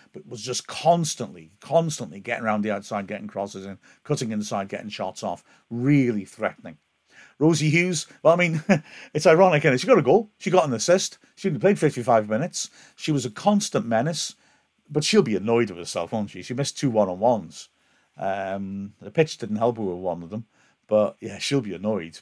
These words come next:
But the fact is, she put in a very good performance. And then player of the match has got to be Ava Suckley. Six goals and an assist. And that tweak I mentioned at the start about her positioning compared to Amber Lightfoot,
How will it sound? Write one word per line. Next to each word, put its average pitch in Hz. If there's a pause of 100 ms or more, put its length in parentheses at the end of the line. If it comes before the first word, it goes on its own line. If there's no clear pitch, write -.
But 92
the 98
fact 110
is, 113
she -
put 104
in 98
a -
very 92
good 90
performance. 101 (680)
And 123
then 120
player 156
of 80
the 82
match 85
has -
got 120
to -
be 80
Ava 78
Suckley. 98 (320)
Six -
goals 107
and 160
an 110
assist. 98 (500)
And 123
that - (640)
tweak -
I 107
mentioned 98
at 101
the 104
start 107
about 95
her 104
positioning 107
compared 104
to 101
Amber 98
Lightfoot, 101